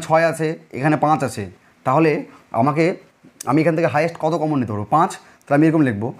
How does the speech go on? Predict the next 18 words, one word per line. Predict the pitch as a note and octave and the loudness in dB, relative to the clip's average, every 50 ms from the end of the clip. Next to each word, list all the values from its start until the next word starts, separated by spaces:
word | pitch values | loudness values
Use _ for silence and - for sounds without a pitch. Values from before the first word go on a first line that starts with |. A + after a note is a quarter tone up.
| - _ _ _ _ _ _ _ _ _ _ _ _ _ _ _ - - | -20 _ _ _ _ _ _ _ _ _ _ _ _ _ _ _ -4 0
মানে | E3 D#3+ D#3+ - | 0 0 2 0
ছোটোটা | F#3 F3+ F#3 G3 E3+ C3 | 0 0 2 0 0 0
নিবো | A2+ G2 F#2 F#2 | -2 -6 -8 -10
just। | - - - _ | -12 -14 -16 _
তাহলে | _ C#3 D3 C#3+ | _ -2 0 0
এখানে | C#3+ D#3 D#3 D3+ | 2 0 0 0
কি | D#3 | -2
লিখবো? | D3+ D3 E3 F3 - - - _ _ _ - | -2 -2 -4 -6 -6 -12 -20 _ _ _ -4
ফাইভ | - C#3 D3 - - | -4 -4 -4 -2 -2
পার্সেন্ট | D#3 D3 D3 - D3 C#3+ C3 | -4 -4 -2 0 -2 0 0
বি | C3 C3+ C#3 D3+ - - - - _ _ _ _ _ - | 0 -2 -2 -2 -6 -10 -18 -20 _ _ _ _ _ -2
প্লাস | C#3 C3+ C3 C3+ C3 - - - _ _ _ _ _ _ _ _ _ - | 2 2 2 2 0 -4 -12 -18 _ _ _ _ _ _ _ _ _ -6
ফাইভ | - D3 C#3+ D3 D3 D3 - | -2 0 0 0 -2 -2 -2
পার্সেন্ট | D3 C3+ - - D3 D3 D3 D3 - - _ _ _ _ _ _ _ _ _ | -2 -2 -2 -2 -2 -2 -2 -4 -8 -18 _ _ _ _ _ _ _ _ _
পি | - C#3+ C#3 B2+ A#2+ B2 C3+ - - _ _ _ _ - - | -2 0 0 0 0 -4 -6 -8 -12 _ _ _ _ -10 -4
সমান | - C3+ C#3+ C#3+ C3+ | -2 0 0 2 2
সমান | D3+ D3 C#3+ | 0 0 0
কত | C#3+ | 0